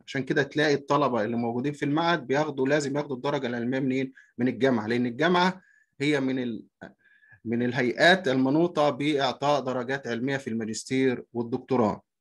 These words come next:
أما المعهد القومي ده معهد متخصص في الجيوفيزياء وفي الدراسات الفلكية والجيوفيزيقية،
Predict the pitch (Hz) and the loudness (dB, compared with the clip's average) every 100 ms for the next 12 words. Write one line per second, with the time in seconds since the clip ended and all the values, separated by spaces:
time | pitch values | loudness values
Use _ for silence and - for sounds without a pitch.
0 | _ _ _ _ - 170 165 131 143 165 | _ _ _ _ 2 4 6 6 6 4
1 | 160 147 - 202 208 151 151 175 156 143 | 4 0 2 4 6 4 2 2 0 -4
2 | 139 180 190 156 - 120 139 165 135 135 | -6 -4 -2 -4 -6 -4 -4 -4 -4 0
3 | 151 127 123 120 120 120 135 139 - 127 | 2 2 -2 -6 -4 -4 -2 -4 -2 -2
4 | 123 147 131 151 160 151 160 196 220 220 | 2 2 2 -2 -2 -4 2 4 4 4